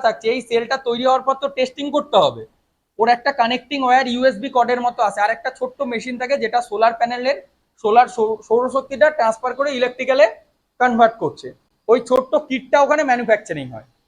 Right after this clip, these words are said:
এটা তোমাদেরকে ট্রেন করে দেয় যে কিভাবে করতে হবে না হবে টোটালটা। খুব হালকা কাজ, normally ওটাতেও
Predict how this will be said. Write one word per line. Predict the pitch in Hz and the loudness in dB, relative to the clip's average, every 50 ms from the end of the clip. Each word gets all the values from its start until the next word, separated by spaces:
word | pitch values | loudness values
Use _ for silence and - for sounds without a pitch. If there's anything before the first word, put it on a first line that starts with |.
| _ _ _ _ _ _ _ _ _ - | _ _ _ _ _ _ _ _ _ -4
এটা | 202 202 208 285 285 - | -2 0 0 -2 0 0
তোমাদেরকে | 269 262 269 262 277 277 311 - - | -2 0 0 -2 -2 -2 -4 -2 0
ট্রেন | 294 302 285 226 - | 0 0 0 0 0
করে | 240 214 196 180 | 0 0 2 0
দেয় | 190 202 196 | 0 0 -2
যে | 247 247 - | -4 -6 -4
কিভাবে | 247 233 254 247 262 254 254 254 | -2 0 2 2 2 0 2 0
করতে | 233 233 233 - 247 | 0 0 0 0 0
হবে | 240 233 262 254 240 | 2 2 0 -2 0
না | 233 | 0
হবে | 233 233 262 262 - | 0 0 0 -2 -2
টোটালটা। | 240 208 - 190 147 127 117 123 110 - _ _ _ _ _ _ _ _ _ _ - | -4 -2 0 -2 -2 -2 -6 -10 -12 -12 _ _ _ _ _ _ _ _ _ _ -4
খুব | 269 240 220 196 | -2 0 4 4
হালকা | 208 214 226 220 233 262 262 262 | 4 4 4 2 2 2 2 4
কাজ, | 269 277 294 294 294 - - _ _ _ _ - | 2 2 2 0 -4 -10 -20 _ _ _ _ 0
normally | 202 208 226 233 247 254 277 262 233 | 0 0 0 0 -2 -2 0 0 0
ওটাতেও | 226 247 247 247 294 294 | 0 0 -2 -2 -4 -6